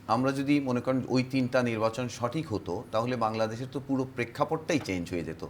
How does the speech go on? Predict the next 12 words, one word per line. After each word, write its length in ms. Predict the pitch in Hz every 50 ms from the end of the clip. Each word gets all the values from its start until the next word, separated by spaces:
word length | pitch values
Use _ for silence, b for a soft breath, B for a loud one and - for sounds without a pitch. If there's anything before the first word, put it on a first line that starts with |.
| - B B B B B B B B B B
আহ, 840 | - 98 98 98 98 98 92 95 92 90 87 - 85 87 - - -
ওই 300 | 120 117 110 107 104 - - 87 85 78 92
যারা 220 | 92 107 107 110 110
নিয়োজিত 420 | 110 113 113 113 107 131 135 165
থাকেন 440 | 165 - 127 120 - - 117 110 110 104
তারাও 220 | 104 107 107 117
একদিকে 360 | 113 107 95 87 110 104 117
টানতে 320 | - 98 98 98 92 - 101
চাইতেন 380 | - 104 98 98 - 104 98
না 300 | 98 101 98 95 95 92 -
এবং 240 | - 101 98 107 104 -
অবৈধ 420 | - 104 104 110 113 113 107 120